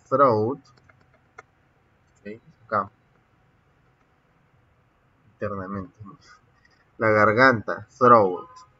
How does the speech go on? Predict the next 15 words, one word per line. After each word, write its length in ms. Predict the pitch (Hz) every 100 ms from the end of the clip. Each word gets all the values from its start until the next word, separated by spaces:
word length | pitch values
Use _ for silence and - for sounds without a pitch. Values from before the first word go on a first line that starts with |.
| _ _ _
throat, 460 | 113 104 92 87 - _ _
¿no? 220 | 104 110 196 _ _ _ _ _ - _ _ _ _ _ - _ _ _ _
En 340 | 127 135 127 - _
sore, 680 | - - 185 131 113 151 165 _ _ _ _ _ _ _ _ -
sore, 640 | - 147 127 101 104 135 - _ _ _ _ _ _ _
sore 460 | _ 127 113 110 110
throat, 460 | 117 104 98 117 165 _ _ _ _ _ _ _ _ _ _
sore, 260 | 110 104 - _ _ _ _ _ 127
es 580 | 131 _ _ _ _ 143
un 540 | 139 135 131 127 123
malestar, 880 | 110 104 104 - _ 120 123 123 123
es 120 | 107 -
un 320 | 113 113 107
dolor, 880 | 101 101 110 117 117 117 110 107
es 60 | 101